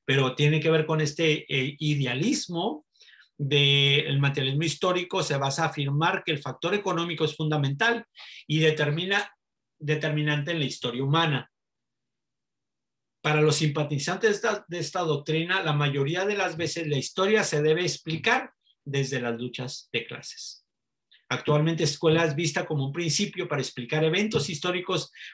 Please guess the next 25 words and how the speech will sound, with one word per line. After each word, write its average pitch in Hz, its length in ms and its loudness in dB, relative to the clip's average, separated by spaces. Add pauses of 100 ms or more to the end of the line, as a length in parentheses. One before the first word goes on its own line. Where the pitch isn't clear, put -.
(100)
relacionados 139 720 2
con 127 260 -4
lo 147 140 4
económico. 147 800 -2 (340)
Se 139 220 0
debe 139 220 2
recurrir 147 520 0
a 165 100 2
ella 165 240 2
con 139 160 -4
circunstancias 131 720 -4
determinadas, 165 880 0 (480)
pues 139 240 2
no 180 580 2 (480)
toda 165 320 2
instancia 156 480 -4
histórica 156 540 -2
cabida 139 600 0 (720)
a-, - 300 -4
analiza 143 560 2
el 143 120 2
materialismo, 117 880 -4
y 131 200 -2
es 127 100 -4
cierto. 123 420 -4